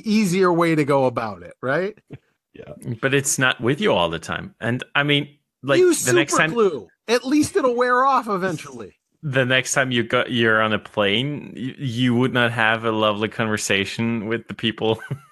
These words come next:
Speaker 3: <laughs> Trying to detect the, the metals in your body, you know?
Speaker 1: I, I
Speaker 2: Oh.
Speaker 1: All right.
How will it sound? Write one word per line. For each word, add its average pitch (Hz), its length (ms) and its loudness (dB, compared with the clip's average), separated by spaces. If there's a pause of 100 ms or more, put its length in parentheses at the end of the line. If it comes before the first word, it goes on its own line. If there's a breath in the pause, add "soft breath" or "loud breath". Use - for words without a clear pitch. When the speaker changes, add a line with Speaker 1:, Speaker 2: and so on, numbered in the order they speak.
(160)
Speaker 3:
<laughs> - 800 -16
Trying 104 320 -2
to 117 200 -2
detect - 560 -4
the, 98 440 2
the 101 140 0
metals 98 460 -2
in 101 60 -2
your 98 80 0
body, 95 460 0
you 113 100 0
know? 110 280 2 (1200 soft breath)
Speaker 1:
I, 127 300 -8
I 123 120 -12
Speaker 2:
Oh. 107 360 0 (760 loud breath)
Speaker 1:
All 160 220 0
right. - 560 -6